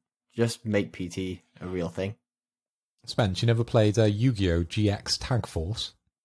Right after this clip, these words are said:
Speaker 1: Was that on the P S P?
Speaker 2: That was a, a Konami game back in the day.
Speaker 1: If that was on P S P, then yes, I played it, and I loved that game.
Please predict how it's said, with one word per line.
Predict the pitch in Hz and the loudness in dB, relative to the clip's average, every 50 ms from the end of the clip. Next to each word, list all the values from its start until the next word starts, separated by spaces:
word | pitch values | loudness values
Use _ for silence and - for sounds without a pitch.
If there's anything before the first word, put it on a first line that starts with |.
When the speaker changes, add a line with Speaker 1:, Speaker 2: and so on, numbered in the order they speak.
| _ _ _ _ _ _ _ _ _ _ _ _ _ _ _ _ _ _ _ _ _ _ _ _ - | _ _ _ _ _ _ _ _ _ _ _ _ _ _ _ _ _ _ _ _ _ _ _ _ -4
Speaker 1:
Was | 127 127 | 0 4
that | 135 147 143 | 6 8 8
on | 117 151 151 147 | 8 6 4 4
the | 147 147 143 | 4 2 2
P | 131 - 160 | 2 2 0
S | 147 147 | 0 0
P? | - 190 165 113 - - _ _ _ _ _ _ _ _ _ _ _ _ - | 2 0 0 0 0 -4 _ _ _ _ _ _ _ _ _ _ _ _ -2
Speaker 2:
That | 113 95 | -2 0
was | 104 98 87 | 2 2 2
a, | 95 90 90 - - | 2 2 2 0 -4
a | - | -10
Konami | - - - 90 90 95 92 92 85 | -8 -4 -2 0 0 0 0 -2 -2
game | - 92 104 104 | -2 -2 -2 -2
back | 98 95 - - | -2 -2 -2 -2
in | 92 | -2
the | 90 | 0
day. | 92 101 107 123 120 _ _ _ _ _ _ _ _ _ _ _ _ _ _ _ _ _ _ _ | 0 0 0 -2 -4 _ _ _ _ _ _ _ _ _ _ _ _ _ _ _ _ _ _ _
Speaker 1:
If | - 113 113 - | -2 -2 4 4
that | 147 147 | 4 6
was | 147 139 | 6 4
on | 139 127 | 4 2
P | 123 - 135 127 | 4 4 4 4
S | 117 117 | 4 2
P, | - - 143 123 107 104 | 0 -2 0 0 2 2
then | 95 101 98 98 | 0 0 0 2
yes, | 101 101 92 - | 2 2 2 0
I | 104 95 | -4 -6
played | - 101 98 98 95 | -4 -2 -2 0 0
it, | 92 95 - - | -2 -4 -4 -6
and | - 95 95 90 | -6 -6 -4 -4
I | 87 95 | -4 -4
loved | 95 95 95 95 - | -4 -4 -6 -4 -4
that | 92 - - | -6 -6 -4
game. | - 90 101 113 123 | -4 -4 -4 -6 -6